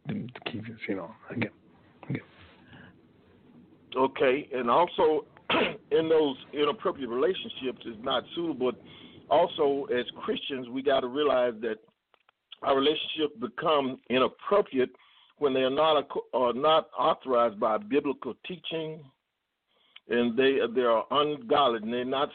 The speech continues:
Speaker 2: sanctioned by official rules, which would be the, uh, rules of the Bible, biblical teaching. And when they're not in that line, then they become inappropriate.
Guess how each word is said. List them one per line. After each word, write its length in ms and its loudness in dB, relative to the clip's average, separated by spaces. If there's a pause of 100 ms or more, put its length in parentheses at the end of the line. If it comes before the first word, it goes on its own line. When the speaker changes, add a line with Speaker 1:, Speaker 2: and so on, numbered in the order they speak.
(360)
Speaker 2:
sanctioned 420 0
by 320 4 (140)
official 460 -6
rules, 360 -4
which 140 -2 (120)
would 180 -10
be 180 -4
the, 180 -4
uh, 40 -2
rules 520 -6 (600)
of 120 2
the 60 -2
Bible, 460 2
biblical 520 -4 (120)
teaching. 460 -12 (440)
And 220 -2
when 200 0
they're 180 4
not 260 2
in 180 2
that 260 0 (500)
line, 580 2
then 120 -4
they 120 -4
become 520 -4 (160)
inappropriate. 880 -2